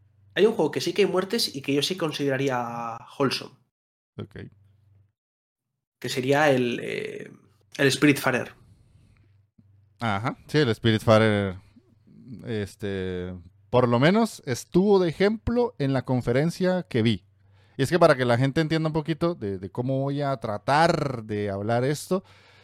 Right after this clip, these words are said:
Speaker 2: me tuve que ver un video entero de casi una hora de la G D C, donde varios creadores de contenido y desarrolladores, algunos son las dos cosas,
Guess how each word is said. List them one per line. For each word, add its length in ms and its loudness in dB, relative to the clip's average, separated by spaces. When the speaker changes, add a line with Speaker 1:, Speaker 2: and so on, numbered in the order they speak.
Speaker 2:
me 160 4
tuve 200 6
que 100 4
ver 160 6
un 260 6
video 360 4
entero 520 2
de 180 -10
casi 260 -4
una 160 2
hora 340 2
de 120 -6
la 120 -6
G 120 0
D 100 0
C, 380 0
donde 600 0
varios 420 0
creadores 340 -2
de 80 -6
contenido 640 -4
y 140 -2
desarrolladores, 920 -2
algunos 400 -4
son 300 -2
las 160 -4
dos 160 2
cosas, 400 -2